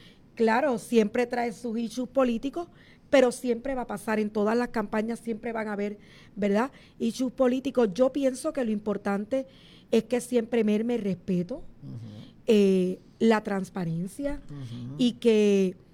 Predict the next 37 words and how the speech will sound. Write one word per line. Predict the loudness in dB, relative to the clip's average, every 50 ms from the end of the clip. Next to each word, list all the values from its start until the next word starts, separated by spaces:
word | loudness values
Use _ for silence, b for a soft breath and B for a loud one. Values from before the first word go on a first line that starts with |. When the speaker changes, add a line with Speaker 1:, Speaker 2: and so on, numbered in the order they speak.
| -10 -2 2
Speaker 1:
las | 4 4 4 4 0 -2
campañas | -2 -2 -2 0 -2 -2 -2 -2 -4 -6 -8 -4
sean | -4 -2 -2 -2
unas | -2 -4 -6 -6
campañas | -6 -6 -6 -4 -4 -4 -2 -2 -2 -2 -2
de | 0
altura. | 0 -2 -2 -2 0 2 2 2
En | 2 0
mi | -2 -2
caso, | -4 -4 -6 -6 -6 -6 -6 -6 -6 -8 B B B B B B B B B
eh, | -4 -4 -2
particular, | -2 -2 -4 -4 -2 -4 -6 -4 0 0 2 2 2 0 -4 -8 -16 B B B B B B B
Speaker 2:
Ujú. | -4 2
Speaker 1:
todo | 4 4 6 6
el | 4 2
mundo | 0 -2 -2 -4 -6
sabe | -4 -4 -4 -2 -2 -2
que | -2 -2
yo | -2 -4 -4
siempre | -2 0 0 0 0 0 -2
he | -2
hecho | -2 -4 -4
una | -4 -4 -2
cal-, | -2 -2 -2 -2 -4 -10 -12 -4
una | -2 0 0 0
campaña | 0 0 0 0 0 0 0 2 2 0 2
de | 2
altura | 0 0 0 -2 0 0 0 0 -2 -4 B B B B B B B B B B
y | -2 -2 0
que | 4 4 4 4
cuando | 4 4 4 6 6 6 4 2 2 2 2 0
yo, | 0 2 4 4 6 4 2 -2 -4 -10 -20 b b b b b b b b b b -20 -20 -20 -4 4
como | 6 8 8 8 6 2
líder | 2 0 2 4 4 4 4
en | 4 2
la | 2 0 2
política, | 2 2 2 2 0 0 -2 -4 -2 -4 -4 -6